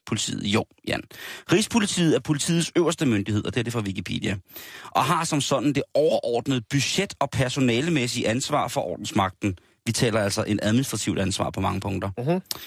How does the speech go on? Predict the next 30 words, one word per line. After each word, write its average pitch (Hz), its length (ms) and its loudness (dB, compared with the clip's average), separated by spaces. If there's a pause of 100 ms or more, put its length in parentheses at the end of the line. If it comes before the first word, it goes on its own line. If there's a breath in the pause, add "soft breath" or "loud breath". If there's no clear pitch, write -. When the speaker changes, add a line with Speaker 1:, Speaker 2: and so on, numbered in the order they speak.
(520 loud breath)
Speaker 1:
Øh, 95 380 2
og - 100 -2
det 143 60 2
er - 20 4
jo 151 40 4
meget 123 200 4
godt, 120 200 -2
når 113 80 -2
man 104 180 0
har 92 280 -2 (120)
blandet 92 520 0
en 101 200 0
af 98 200 0
Danmarks 98 400 -2
allerstørste 104 840 0 (120)
I 147 180 -6
T-konsulentvirksomheder, 92 1120 0 (140)
Atea 156 480 2
A 101 240 0
S, - 120 -6
ind 104 160 0
i 78 80 -6
det. 87 160 -10 (1400 loud breath)
Ansvar 170 300 2
for 113 120 -2
ordensmagten, 139 500 0
mens 123 160 0
det 139 160 -4
daglige 117 260 2
politiapparat 123 640 0